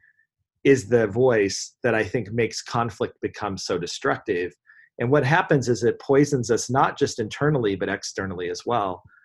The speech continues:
One of the things that I've been thinking a lot about in the last couple of years about when you get wrong in the draft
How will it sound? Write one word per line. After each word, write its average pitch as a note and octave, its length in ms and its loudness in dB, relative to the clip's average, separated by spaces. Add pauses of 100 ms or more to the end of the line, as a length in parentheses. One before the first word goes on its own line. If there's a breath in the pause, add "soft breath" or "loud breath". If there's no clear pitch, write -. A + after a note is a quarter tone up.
(200 soft breath)
One C3 140 -2
of A#2+ 80 -4
the C#3 40 2
things A#2 200 -2
that A2 240 2 (1040)
I've A#2 300 0
been A#2+ 120 4
thinking A2 320 -2
a G2+ 60 -4
lot A2 240 2
about G2 520 -2 (180)
in A#2 60 -10
the A2 80 -4
last G#2 260 -2
couple G2+ 240 -6
of F2 140 -6
years A#2+ 300 2
about F#2+ 400 -4
when G#2 180 -10
you G2+ 80 -12
get F#2+ 180 -4
wrong G2+ 360 -6
in F#2 80 -14
the E2+ 80 -12
draft G2 500 -2